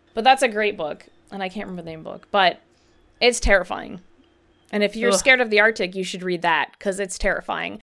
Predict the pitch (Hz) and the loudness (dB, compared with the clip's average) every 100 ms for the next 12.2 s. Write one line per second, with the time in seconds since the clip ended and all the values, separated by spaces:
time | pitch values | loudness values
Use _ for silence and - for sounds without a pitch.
0 | - 220 - 226 220 226 262 160 180 226 | 2 6 8 8 6 4 4 2 2 2
1 | 226 233 220 214 214 202 - 208 196 190 | -2 -4 -4 -4 -4 -4 -4 -2 0 0
2 | 185 175 175 175 170 160 190 180 - 208 | -4 -4 -6 -6 -8 -10 -8 -10 -10 -14
3 | - _ _ _ _ _ - 302 220 339 | -18 _ _ _ _ _ 4 6 6 4
4 | 330 - 415 311 180 240 220 208 214 220 | 2 2 4 6 6 4 4 2 0 0
5 | 233 254 233 233 190 202 214 - 220 220 | 2 2 0 2 4 4 2 -6 -6 -4
6 | 196 - 196 180 180 170 165 90 82 - | -4 -4 -2 -2 -4 -8 -10 -10 -12 -14
7 | - _ _ _ _ _ _ _ _ _ | -18 _ _ _ _ _ _ _ _ _
8 | _ _ _ _ _ _ _ _ _ _ | _ _ _ _ _ _ _ _ _ _
9 | - 220 202 233 330 349 339 294 - - | -8 2 2 6 8 8 8 4 -2 -14
10 | - - 208 226 214 220 208 - 214 208 | -6 -4 -2 0 0 0 0 2 2 4
11 | 202 240 - 330 302 196 - - - 214 | 4 4 4 2 2 -2 -4 -8 0 2
12 | 220 | 2